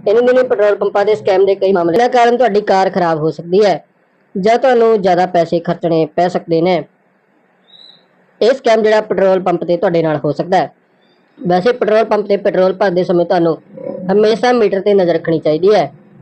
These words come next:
ਪਰ ਜੇਕਰ ਤੁਸੀਂ ਮੀਟਰ ਨਹੀਂ ਦੇਖਦੇ ਤਾਂ ਤੁਹਾਡੇ ਨਾਲ ਧੋਖਾਧੜੀ ਹੋਣ ਦੀ ਸੰਭਾਵਨਾ ਵੱਧ ਜਾਂਦੀ ਹੈ। ਅਕਸਰ ਲੋਕ ਪੈਟਰੋਲ ਤੇ ਡੀਜ਼ਲ ਨੂੰ ਦੋ ਸੌ, ਪੰਜ ਸੌ, ਚਾਰ ਸੌ ਆਦਿ ਦੇ ਰਾਉਂਡ ਫਿਗਰ ਦੇ ਵਿੱਚ ਪਵਾਉਂਦੇ ਨੇ।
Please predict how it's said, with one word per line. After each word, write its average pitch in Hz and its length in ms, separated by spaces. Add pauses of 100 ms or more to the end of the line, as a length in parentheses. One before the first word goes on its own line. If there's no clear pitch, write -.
(180)
ਪਰ 208 140
ਜੇਕਰ 233 300
ਤੁਸੀਂ 269 240
ਮੀਟਰ 214 240
ਨਹੀਂ 190 200
ਦੇਖਦੇ 190 320
ਤਾਂ 202 120
ਤੁਹਾਡੇ 196 300
ਨਾਲ 170 160
ਧੋਖਾਧੜੀ 185 540
ਹੋਣ 160 180
ਦੀ 170 100
ਸੰਭਾਵਨਾ 165 460
ਵੱਧ 165 220
ਜਾਂਦੀ 190 240
ਹੈ। 196 120 (920)
ਅਕਸਰ 202 300
ਲੋਕ 262 200
ਪੈਟਰੋਲ 214 400
ਤੇ 226 120
ਡੀਜ਼ਲ 208 220
ਨੂੰ 202 160
ਦੋ 180 140
ਸੌ, 190 180
ਪੰਜ 170 240
ਸੌ, 180 160
ਚਾਰ 170 260
ਸੌ 170 240 (260)
ਆਦਿ 190 240
ਦੇ 202 140
ਰਾਉਂਡ 175 180
ਫਿਗਰ 160 260
ਦੇ 160 100
ਵਿੱਚ 156 180
ਪਵਾਉਂਦੇ 151 340
ਨੇ। 208 180